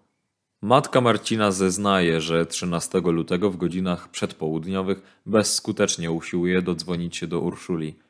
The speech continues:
Chwilę potem z matką Marcina telefonicznie kontaktuje się matka Urszuli, która szuka swojej córki, nie mając od niej od kilku godzin żadnych wiadomości.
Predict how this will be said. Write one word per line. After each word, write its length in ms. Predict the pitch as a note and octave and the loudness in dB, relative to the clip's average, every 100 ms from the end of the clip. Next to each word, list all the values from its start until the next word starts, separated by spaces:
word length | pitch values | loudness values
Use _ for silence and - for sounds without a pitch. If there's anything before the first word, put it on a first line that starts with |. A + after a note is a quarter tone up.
| _ _ | _ _
Chwilę 280 | - A2 F#2+ | -4 4 4
potem 400 | F#2 F#2+ G2+ G2 | 4 2 2 0
z 60 | F#2 | 0
matką 340 | F#2 - F2+ | -2 0 -2
Marcina 500 | F2 F2 - F#2 F#2 | -2 -2 -4 -4 -2
telefonicznie 760 | F#2 F2 F2 F2 F2 E2 F#2 | -2 -4 -4 -6 -6 -6 -6
kontaktuje 560 | F#2 F2 F2 F2 F#2 F2+ | -6 -6 -6 -6 -2 -2
się 200 | - G2 | 0 -2
matka 440 | G2 G#2+ - - | 2 2 2 0
Urszuli, 580 | F#2 G2 - B2 F2+ E2 - _ _ | 0 0 -4 -2 0 -2 -8 _ _
która 200 | A2 G2+ | 0 2
szuka 340 | - B2+ - | 2 0 0
swojej 320 | G#2 - G#2 | -2 0 -2
córki, 400 | G#2 C#3+ G#2+ - | 0 0 -2 -4
nie 140 | G2+ B2 | -4 -2
mając 340 | A#2 F2+ F2+ | 0 0 -2
od 200 | F#2 F2 | -2 -2
niej 240 | F2+ F2+ - | -2 -4 -4
od 160 | G2+ | -8
kilku 360 | - G#2+ - G#2+ | -4 -6 -4 -2
godzin 360 | F#2+ E2 E2 D#2 | -2 -2 -6 -4
żadnych 440 | G2 F2+ F2+ E2+ | 2 2 0 -8
wiadomości. 760 | F2 E2 F#2+ E2+ D2+ - F2+ | -6 -4 -4 -6 -8 -14 -18